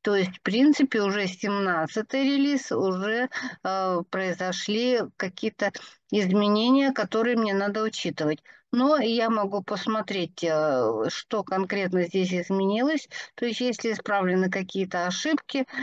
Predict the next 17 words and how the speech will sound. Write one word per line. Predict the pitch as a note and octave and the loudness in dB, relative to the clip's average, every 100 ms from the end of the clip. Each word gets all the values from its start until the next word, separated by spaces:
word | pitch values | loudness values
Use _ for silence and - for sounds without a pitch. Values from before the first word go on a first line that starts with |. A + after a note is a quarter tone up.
| C4 - - | -8 -12 -8
э, | G#3 G3 F#3 F3+ F3+ F3 | -4 -2 0 0 0 0
то | A#3+ C4 | 0 2
здесь | A3 G3+ | 0 -2
будет | G3 A3 | -2 -2
написано | G3+ F#3 E3+ D#3+ E3+ E3+ | 0 -2 -2 -2 -2 -2
"Исправлены | - - B3+ D4 A#3 G3 E3+ | -4 -4 0 0 0 0 -2
там | E3 D#3+ | -2 -2
ошибки, | D#3 D#3+ - B3+ - - F3 E3 D#3 D3 - _ - - - - | -2 -4 -6 -6 -8 -8 -2 0 0 -2 -8 _ -18 -18 -20 -4
э, | E3+ E3 | 0 2
версии, | D#3+ F#3 G3 G3 F#3 - F3+ E3+ D#3 E3 - - | 2 0 -2 -4 -6 -4 0 0 -2 -4 -10 -8
на-, | F3 E3+ E3+ | -2 -2 -2
например, | F3 E3+ E3 F3 E3+ E3 | -2 -2 2 2 2 0
два | F3 F#3+ A3 | 0 0 0
точка | - F#3 F#3 E3+ | -2 -4 -4 -4
пять | E3 - F#3 F#3 - E3+ | -4 -4 -4 -4 -8 -6
точка | - E3+ - - | 0 0 0 -4
пятнадцать" | D#3 - - G#3 C4+ D#4 - D4+ | -2 -2 -2 2 2 2 2 -2